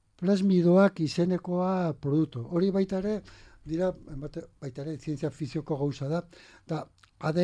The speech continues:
N, badakizu, A-, A D N partikula,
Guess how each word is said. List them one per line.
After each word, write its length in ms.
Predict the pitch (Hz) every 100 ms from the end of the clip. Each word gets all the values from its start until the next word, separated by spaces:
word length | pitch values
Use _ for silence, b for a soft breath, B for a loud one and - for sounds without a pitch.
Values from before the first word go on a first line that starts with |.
| 180
N, 260 | 170 185 190
badakizu, 360 | 131 135 135
A-, 360 | 147 151 143 147
A 60 | 151
D 160 | 151 156
N 680 | 156 151 151 151 151 156 151 - -
partikula, 720 | 156 151 - 175 180 170 180